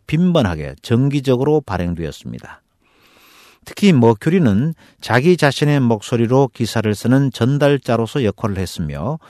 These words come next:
그로 인해서 얻게 되는 돈이나 정치적인 반대 급부를 위해서 독자들을 잡아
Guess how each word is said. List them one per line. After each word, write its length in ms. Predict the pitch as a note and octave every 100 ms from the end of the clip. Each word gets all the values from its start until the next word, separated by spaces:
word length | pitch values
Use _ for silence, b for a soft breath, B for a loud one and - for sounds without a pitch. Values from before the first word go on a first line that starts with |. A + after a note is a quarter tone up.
| b b b
그로 240 | - D#3 F3
인해서 360 | E3 D#3 C3+
얻게 180 | A#2 B2
되는 320 | G#2+ A2 B2 A2+
돈이나 600 | G#2 G#2+ A2+ A#2+ C3 C3+ -
정치적인 640 | C3 C#3 - C3 C3+ A#2+ -
반대 420 | F2+ A2+ D#3+ E3+
급부를 480 | B2 G#2 A2+ F#2+ E2
위해서 480 | E2+ D#2 A#2 C3 - B B B
독자들을 800 | - A2+ - - G#2 G#2+ B2+ C3
잡아 380 | - C3 C3 C3+